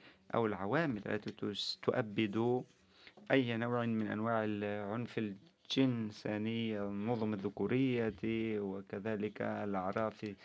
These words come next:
الس-، الاجتماعية السلبية، وكذلك التمييز المتقاطع. أولًا، أنا أسأل هنا عن السياقات الإنسانية.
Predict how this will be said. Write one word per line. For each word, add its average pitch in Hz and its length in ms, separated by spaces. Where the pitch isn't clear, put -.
الس-، - 320
الاجتماعية 113 520
السلبية، 110 520
وكذلك 131 680
التمييز 113 480
المتقاطع. 110 680
أولًا، 180 340
أنا - 600
أسأل - 360
هنا 127 380
عن 117 240
السياقات 113 540
الإنسانية. 104 640